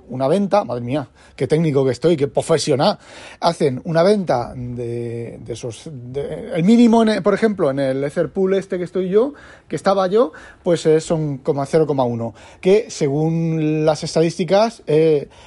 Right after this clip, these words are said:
eh, generaría cero coma un E T H al mes, teniendo la tarjeta, ah, en funcionalidad, funcionamiento, que tampoco la ha tenido funcionamiento al cien por cien, ¿eh?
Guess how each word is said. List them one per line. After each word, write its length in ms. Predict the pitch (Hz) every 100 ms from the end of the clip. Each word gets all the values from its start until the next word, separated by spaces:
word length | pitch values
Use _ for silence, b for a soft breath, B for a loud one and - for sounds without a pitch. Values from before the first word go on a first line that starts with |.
| B _
eh, 220 | - - -
generaría 680 | 180 180 175 180 208 226 -
cero 280 | - 208 214
coma 220 | 208 202
un 280 | 214 190 156
E 80 | 202
T 180 | 175 208
H 440 | 214 - 254 - -
al 140 | 143
mes, 400 | 147 143 117 - b b b
teniendo 400 | - 139 139 156
la 120 | 190 175
tarjeta, 600 | 123 - 131 160 196 -
ah, 520 | 127 113 110 - -
en 100 | 123
funcionalidad, 680 | 117 117 127 120 127 156 190 B -
funcionamiento, 540 | 156 143 143 165 190
que 80 | 170
tampoco 260 | 143 185
la 60 | 247
ha 40 |
tenido 220 | 220 202 175
funcionamiento 540 | 156 156 147 165 165
al 60 | 139
cien 100 | 139
por 140 | 127
cien, 180 | 143 170
¿eh? 140 | 165